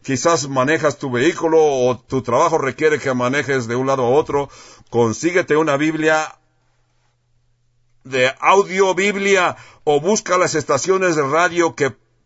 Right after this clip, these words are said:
presentan a los predicadores que se esfuerzan, como este tu siervo, que nos esforzamos en grabar la Biblia,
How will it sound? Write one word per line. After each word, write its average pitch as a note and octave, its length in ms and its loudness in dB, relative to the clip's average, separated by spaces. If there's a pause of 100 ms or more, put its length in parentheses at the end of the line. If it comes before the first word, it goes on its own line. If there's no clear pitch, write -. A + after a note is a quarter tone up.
presentan D3 640 -2
a B2+ 60 2
los C#3 220 0 (180)
predicadores C#3+ 760 0 (240)
que D#3 160 0
se D#3 120 0
esfuerzan, F#3 840 2
como D3 380 0
este F3 180 -4
tu B2+ 140 -8
siervo, E3 540 2 (340)
que C#3 140 0
nos C#3 160 -2
esforzamos E3 680 -2
en D3 220 0
grabar C#3 440 2
la C#3 160 2
Biblia, D#3+ 720 0